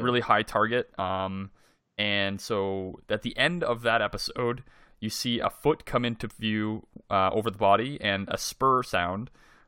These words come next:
Um, I put this in here because I think it's a, definitely a good tease for season two. Um, it is on Tatooine, so it's possible that it could be Boba Fett. I mean, it's five years after he goes into the Sarlacc pit. What do you guys think? I,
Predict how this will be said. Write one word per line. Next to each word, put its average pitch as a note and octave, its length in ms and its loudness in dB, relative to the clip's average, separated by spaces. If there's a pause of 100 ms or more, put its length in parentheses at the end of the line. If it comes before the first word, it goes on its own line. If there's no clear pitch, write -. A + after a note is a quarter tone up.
Um, F#2 680 -2
I C3 120 2
put D#3 160 2
this A#2 100 0
in A#2 80 2
here A2+ 140 0
because G2+ 400 -2
I G#2+ 60 -2
think C3 280 -4
it's - 160 -4
a, C3 160 -2 (300)
definitely C3 340 0
a G#2 80 0
good G#2+ 240 -2
tease G#2 240 -6
for G#2+ 80 -10
season G2+ 300 -6
two. C3+ 400 -6 (560)
Um, F#2 440 -2 (120)
it A#2 100 -2
is C3+ 140 -2
on C#3 100 0
Tatooine, A#2+ 580 -2
so G#2+ 140 -4
it's G2 220 -4
possible D3 640 0
that C#3+ 120 0
it B2 40 -4
could C#3 160 -8
be C#3 60 -6
Boba A#2+ 260 -2
Fett. F#2+ 320 0
I G#2+ 80 -2
mean, G#2 180 -2
it's G2+ 140 -10
five B2+ 280 -4
years B2+ 220 -8
after G#2 380 -2
he A2 80 -4
goes G#2 200 2
into G2 120 -2
the - 80 -16
Sarlacc G2 400 0
pit. A2 240 -2 (720)
What G2 240 0
do B2 80 2
you A#2+ 100 0
guys G2 240 2
think? E2+ 360 -12
I, A2 420 2